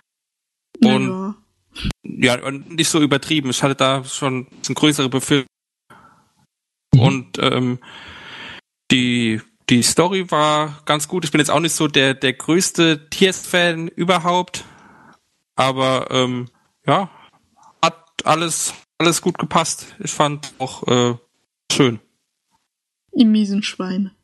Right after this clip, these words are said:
Speaker 1: <laughs>
Speaker 3: Ach so,
Speaker 1: Dir hat's
Speaker 3: vielleicht
Speaker 1: nicht gefallen?
Speaker 2: Äh,
Speaker 3: Ja.
Speaker 2: doch, aber ihr sagt ja, ich glaub, ich bin von uns allen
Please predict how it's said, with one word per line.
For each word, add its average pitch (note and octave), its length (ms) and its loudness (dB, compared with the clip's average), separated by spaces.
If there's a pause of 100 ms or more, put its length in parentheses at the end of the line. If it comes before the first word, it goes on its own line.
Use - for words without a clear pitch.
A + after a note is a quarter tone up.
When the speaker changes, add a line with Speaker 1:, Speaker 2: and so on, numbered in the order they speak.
(120)
Speaker 1:
<laughs> - 200 -12 (1800)
Speaker 3:
Ach - 80 4
so, D3 200 6
Speaker 1:
Dir D#3+ 120 2
hat's D3+ 100 2
Speaker 3:
vielleicht - 20 2
Speaker 1:
nicht - 160 0
gefallen? B2 360 0 (840)
Speaker 2:
Äh, - 200 4
Speaker 3:
Ja. C3 120 2
Speaker 2:
doch, A3+ 400 0
aber A3 240 2 (320)
ihr G#3+ 240 0 (100)
sagt A3 320 0
ja, A3 180 0 (180)
ich - 140 -4
glaub, A3+ 180 2
ich - 200 0
bin A#3 280 4
von A3 240 -4
uns - 460 0 (600)
allen A#3 840 2